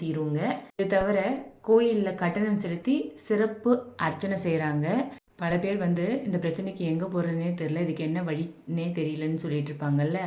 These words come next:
அவங்கெல்லாம் இந்த கோயிலுக்கு போயிட்டு வந்தா நிச்சயம் அவங்களுக்கு ஒரு வழி கிடைச்சிரும், அவங்க பிரச்சனைக்கு தீர்வும் கிடைச்சிரும்.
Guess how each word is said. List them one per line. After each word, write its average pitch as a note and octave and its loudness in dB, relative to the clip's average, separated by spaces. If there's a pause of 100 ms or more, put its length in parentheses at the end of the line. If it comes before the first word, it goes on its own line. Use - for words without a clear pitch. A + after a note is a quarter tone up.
(220)
அவங்கெல்லாம் D3 2
இந்த E3 0
கோயிலுக்கு D#3 -2
போயிட்டு D3+ -2
வந்தா D3 0
நிச்சயம் E3 -2
அவங்களுக்கு D3+ 0
ஒரு C#3+ 2
வழி C#3+ 2
கிடைச்சிரும், D#3 -2
அவங்க D3 -2
பிரச்சனைக்கு D3+ -2
தீர்வும் F3 0
கிடைச்சிரும். D#3 -2